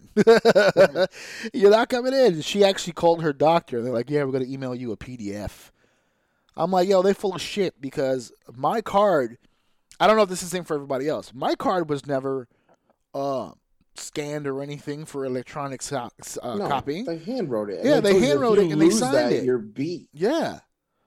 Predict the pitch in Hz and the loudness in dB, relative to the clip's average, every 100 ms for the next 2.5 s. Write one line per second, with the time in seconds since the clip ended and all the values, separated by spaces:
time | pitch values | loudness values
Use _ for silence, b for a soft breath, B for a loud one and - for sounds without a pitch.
0 | _ _ _ - 214 277 254 247 226 208 | _ _ _ 0 2 4 2 2 2 0
1 | 220 226 220 202 208 208 - 214 202 196 | 0 2 2 2 0 0 -4 -6 -4 -6
2 | 185 - 202 180 | -8 -4 -4 -4